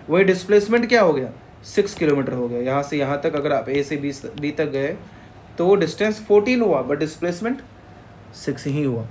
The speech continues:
ठीक है, ये चीज़ आपको समझना पड़ेगा। और distance हमेशा क्या होता है,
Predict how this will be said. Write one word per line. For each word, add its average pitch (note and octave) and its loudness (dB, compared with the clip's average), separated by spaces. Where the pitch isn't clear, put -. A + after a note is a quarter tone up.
ठीक B2+ -6
है, A3 4
ये F3 4
चीज़ F3 0
आपको D3+ 4
समझना C3+ -2
पड़ेगा। A#2+ -6
और B2 -2
distance E3+ 0
हमेशा D#3+ 0
क्या A3 4
होता E3+ 2
है, G3+ -4